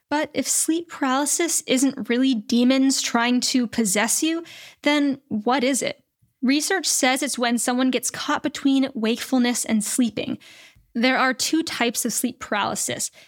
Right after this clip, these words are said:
hypnagogic and hypnopompic. Hypnagogic, also known as predormital sleep paralysis, occurs just before falling asleep, that transition from wakefulness to sleep. This is the form of sleep paralysis I was experiencing most often.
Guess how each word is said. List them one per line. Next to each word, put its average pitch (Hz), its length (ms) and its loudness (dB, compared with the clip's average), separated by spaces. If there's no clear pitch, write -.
hypnagogic 254 920 0
and 254 340 0
hypnopompic. - 1080 -4
Hypnagogic, 320 800 0
also 233 340 0
known 233 340 2
as 220 420 0
predormital 233 800 0
sleep - 260 -4
paralysis, - 720 -2
occurs 262 420 0
just 254 320 0
before 247 360 0
falling 220 400 -2
asleep, 208 480 -2
that - 160 0
transition 254 640 2
from 214 300 -2
wakefulness 226 600 0
to - 140 -4
sleep. - 360 -4
This 320 240 2
is 311 140 0
the 330 80 0
form 269 300 0
of 262 80 -2
sleep - 240 0
paralysis 220 540 0
I 247 120 2
was 247 120 -2
experiencing 196 640 -2
most - 220 -2
often. - 420 -4